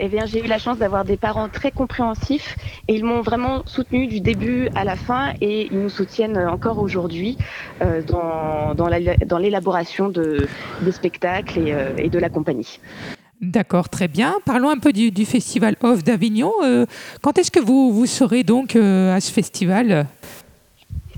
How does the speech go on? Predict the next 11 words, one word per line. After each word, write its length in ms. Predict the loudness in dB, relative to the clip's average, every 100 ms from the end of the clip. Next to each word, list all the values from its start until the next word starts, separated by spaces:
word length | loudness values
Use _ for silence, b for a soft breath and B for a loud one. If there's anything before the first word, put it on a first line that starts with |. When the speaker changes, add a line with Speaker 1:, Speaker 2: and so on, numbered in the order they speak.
| -18 B B B B
Speaker 1:
Donc, 240 | 0 2
euh, 60 | 2
nous, 220 | 2 0 0
on 80 | -2
sera, 540 | 0 0 0 0 0 -2
euh, 160 | -4 -2
au 80 | -2
festival 800 | -4 -4 -4 -2 -2 -2 -6 -6
tous 140 | -4
les 140 | -2 -2
jours, 260 | -2 -2